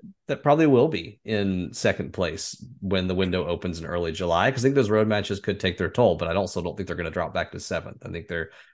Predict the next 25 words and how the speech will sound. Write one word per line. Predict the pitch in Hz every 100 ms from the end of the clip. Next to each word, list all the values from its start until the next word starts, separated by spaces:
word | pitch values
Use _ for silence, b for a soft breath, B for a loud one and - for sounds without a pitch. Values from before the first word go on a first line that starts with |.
| -
they | 113
might | 107
take | - 104
a | -
small, | - 98 87 82
a | 101
small, | 98 - 98 87 85 85
um, | 90 82 85
speed | - - 90
bump, | 90 82 78
but | 87 - _ _
they're | - 101
gonna | 90 87
be | 85
in | 85
a |
good | 78 85
sh-, | -
in | 90
a | 80
good | - -
place. | - 101 - b b _ _ -
Uh, | 123 110 -
Wesley | 139 135 127
Bryant, | 120 120 147 160